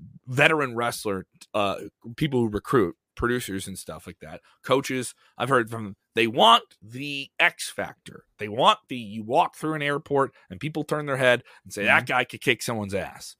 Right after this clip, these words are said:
Speaker 1: Look at
Speaker 2: Mm-hmm.
Speaker 1: Wardlow. No, he could kick someone's ass. I think that's on the surface, but W W E sees that as well. And you have, you know, a, a, a, a Diesel. You have that big, brawny,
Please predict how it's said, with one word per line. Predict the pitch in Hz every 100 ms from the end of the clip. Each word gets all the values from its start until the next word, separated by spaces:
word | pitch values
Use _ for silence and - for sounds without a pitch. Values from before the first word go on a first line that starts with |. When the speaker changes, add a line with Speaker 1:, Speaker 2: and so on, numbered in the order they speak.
| _ -
Speaker 1:
Look | 107 214
at | 254
Speaker 2:
Mm-hmm. |
Speaker 1:
Wardlow. | 302 294 180 165 170 - _
No, | 104 135
he | 147
could | 131
kick | - 123
someone's | - 110 104 95
ass. | 80 64 - _ _ -
I |
think | 131 180
that's | 175
on | 170 156
the | 110
surface, | 185 180 - 90
but | - 127
W | 156 185
W | 170
E | 143
sees | - 147
that | 135
as | 123 107
well. | 120 107 64 - _ _ _ _ -
And | 127 127 127 127 127 123
you | 110 131 156
have, | 135 147 151 151 156 131 -
you | - 131
know, | 127 151 -
a, | 120 - _ -
a, | 98 -
a, | 110 101 -
a |
Diesel. | 127 170 185 135 117 - -
You | 120 131
have | 143 147 143 139 131
that | 135 123 _ 110
big, | 147 156 147 120 - _ _
brawny, | 104 139 143 143 143 139